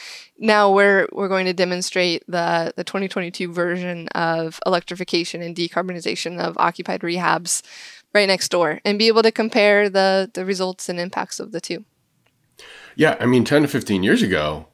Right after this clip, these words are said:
Speaker 2: switching to gas, natural gas, that was the responsible thing to do.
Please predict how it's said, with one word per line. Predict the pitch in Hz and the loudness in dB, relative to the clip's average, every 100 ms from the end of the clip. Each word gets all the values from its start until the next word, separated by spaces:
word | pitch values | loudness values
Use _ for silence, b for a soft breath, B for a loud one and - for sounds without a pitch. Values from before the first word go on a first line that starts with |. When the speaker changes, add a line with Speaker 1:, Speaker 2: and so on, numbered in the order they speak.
| - | -8
Speaker 2:
switching | - 113 113 90 | -4 0 0 0
to | 85 | -2
gas, | 78 107 143 - - | -2 0 0 -2 -6
natural | 95 110 95 | -4 -2 -2
gas, | 87 147 110 | 0 -2 -2
that | 90 135 123 | 0 0 2
was | 117 101 | 0 2
the | 113 107 104 - | 4 4 4 0
responsible | - 104 - 113 127 127 139 | -4 -4 0 0 0 -2 -2
thing | 139 | -2
to | 127 92 | -2 -2
do. | 107 - - | -4 -4 -10